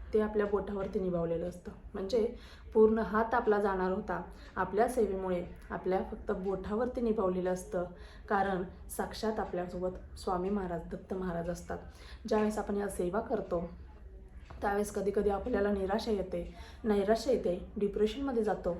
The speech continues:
कारण महाराज देखील परीक्षा बघत असतात. माझा भक्त कुठेपर्यंत या सेवेमध्ये टिकून राहतो हे देखील बघत असतात. तुम्ही निराशातून, नि-, तुम्ही निराश आहात, तुम्ही डिप्रेशनमध्ये आहात, तुम्हाला मानसिक त्रास होतोय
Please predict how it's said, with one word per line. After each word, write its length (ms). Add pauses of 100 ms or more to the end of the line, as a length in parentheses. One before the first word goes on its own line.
कारण 200
महाराज 300
देखील 280
परीक्षा 360
बघत 240
असतात. 220 (240)
माझा 240
भक्त 300 (100)
कुठेपर्यंत 540
या 120
सेवेमध्ये 380
टिकून 300
राहतो 220
हे 160
देखील 280
बघत 200
असतात. 260 (1500)
तुम्ही 320
निराशातून, 720 (240)
नि-, 240 (200)
तुम्ही 160
निराश 360
आहात, 200 (140)
तुम्ही 180
डिप्रेशनमध्ये 600
आहात, 160 (140)
तुम्हाला 240
मानसिक 400
त्रास 200
होतोय 260